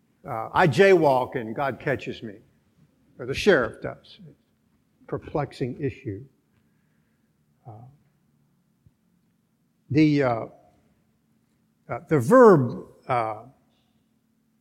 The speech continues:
that he comes close to, uh, stumbling, uh, speaks to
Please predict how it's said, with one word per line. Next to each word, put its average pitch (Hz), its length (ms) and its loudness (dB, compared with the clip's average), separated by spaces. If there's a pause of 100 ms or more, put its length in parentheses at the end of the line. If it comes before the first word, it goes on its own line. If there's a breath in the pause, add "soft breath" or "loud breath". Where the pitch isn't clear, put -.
(1160)
that 135 120 -2
he 135 120 -2
comes - 440 -4
close 156 380 -2
to, 120 400 -4
uh, 113 80 -10
stumbling, 120 800 -2 (2250)
uh, 110 240 -16 (800)
speaks - 420 -6
to 123 380 -6